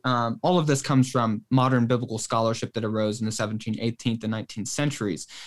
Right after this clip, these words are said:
um, which has a historical focus, but that's not how the early church thought about meaning. And therefore, because inspiration was located in, in the past, in the minds of the authors and the words of the page,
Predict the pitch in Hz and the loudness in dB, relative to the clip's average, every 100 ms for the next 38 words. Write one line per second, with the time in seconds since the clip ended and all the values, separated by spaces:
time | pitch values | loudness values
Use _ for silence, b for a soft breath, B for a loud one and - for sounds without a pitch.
0 | B - 131 127 123 123 135 - 127 120 | B 0 2 4 2 2 2 2 0 0
1 | 123 127 - 123 120 113 107 - - 202 | 0 -2 0 0 2 0 -4 -4 -2 -2
2 | 104 107 - 233 233 185 180 143 123 127 | -2 -6 -2 -2 0 0 0 0 2 2
3 | 117 110 113 - - _ _ _ _ _ | 0 -2 -4 -6 -12 _ _ _ _ _
4 | - 139 135 120 113 - 123 143 117 87 | 0 2 4 4 0 2 4 6 4 2
5 | 127 B - 180 214 208 185 165 143 226 | -4 B 4 6 6 6 4 4 0 0
6 | 214 175 156 151 143 135 135 127 131 123 | 2 0 0 2 2 4 4 4 2 2
7 | 127 120 120 117 113 - 123 117 120 123 | 2 2 2 2 2 2 2 2 -2 -12
8 | - - - - 247 104 120 - - B | -6 -6 -4 0 0 0 -2 -6 -10 B
9 | B 135 131 127 131 127 127 120 117 113 | B 4 6 8 6 4 4 4 2 2
10 | 120 117 113 113 113 104 107 - 208 180 | 0 2 0 0 0 -4 -8 -4 0 4
11 | 123 123 | 4 2